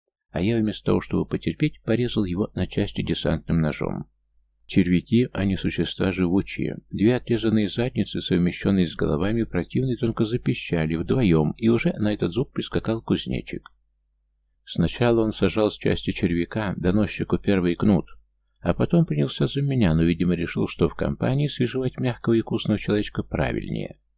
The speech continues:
Я прямо чувствовал, как он хочет оторвать от меня кусок, но еще и о своих друзьях заботится. Лакомство, подобное мне, попадалось кузнечикам нечасто. Вспомнил случай с Гиппо, когда тот вроде как мои мысли читал и представил, что я совершенно несъедобный.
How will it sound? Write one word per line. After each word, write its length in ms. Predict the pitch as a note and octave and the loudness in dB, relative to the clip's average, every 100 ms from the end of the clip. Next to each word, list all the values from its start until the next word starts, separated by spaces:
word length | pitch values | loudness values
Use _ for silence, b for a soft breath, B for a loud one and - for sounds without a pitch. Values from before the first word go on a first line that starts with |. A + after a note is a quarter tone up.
| _ _ _ - | _ _ _ -4
Я 160 | D#2+ D#2 | -2 2
прямо 260 | F2 F2 | 2 0
чувствовал, 460 | - D#2 - - C2+ | 0 -4 -2 -4 -2
как 180 | - - | -4 -2
он 100 | D#2 | -2
хочет 280 | - - - | -4 -8 -14
оторвать 420 | - F2+ F#2 F2 | -8 -4 0 -2
от 100 | - | -2
меня 180 | E3 D#2 | -2 0
кусок, 440 | - - - C#3+ - | -2 -6 -2 -2 2
но 80 | |
еще 240 | G2 F2+ - | 0 0 -4
и 140 | - | -2
о 60 | G#2 | -4
своих 280 | - A2 G#2+ | -2 -2 0
друзьях 560 | C3 C3+ D2+ A1+ - - | 2 2 0 -4 -4 -8
заботится. 680 | F2+ E2 C#2+ B1 C#2+ - | -2 0 0 -4 -8 -6
Лакомство, 480 | D2+ G2+ G2 E2+ - | -2 -2 -4 -6 -4
подобное 460 | - D2 C#2 C2+ D2 | -4 -2 -2 0 2
мне, 220 | A#2+ D#3 - | 2 0 -8
попадалось 400 | - - F2+ - | -8 -4 -4 0
кузнечикам 680 | E2 D2 E2 - - F2+ - | -2 0 -2 -4 -4 -4 -2
нечасто. 680 | E2 - B1 - - - - _ _ _ _ _ _ _ _ - | -4 -4 -8 -8 -10 -14 -18 _ _ _ _ _ _ _ _ -18
Вспомнил 440 | - - B2 C#3 | -8 2 4 2
случай 380 | - C3+ - B2+ | -2 -2 0 0
с 120 | A#2+ | -2
Гиппо, 500 | F#2 F2+ - G2+ G#2 A2+ | 0 0 2 -2 -4 -6
когда 300 | - F2+ G2 | -4 0 0
тот 180 | G2 F#2+ | 0 0
вроде 260 | G2+ A#2 A#2+ | 0 0 -2
как 200 | G#2 - | -4 0
мои 160 | G2+ | 2
мысли 320 | G2 F2+ - | 2 0 -2
читал 420 | - D2 - D#2 A2 | -2 -4 0 -2 -2
и 160 | - | -4
представил, 540 | B2 D#3+ - D#3+ D#3+ D3+ | -2 -2 -2 0 0 -2
что 160 | - | -2
я 80 | A2+ | -2
совершенно 560 | - F#2+ - C3 C#3+ B2+ | 0 -2 0 -2 0 2
несъедобный. 880 | A2+ - F#2 C#2 B1 - A1 - | 2 2 -4 0 0 0 -8 -8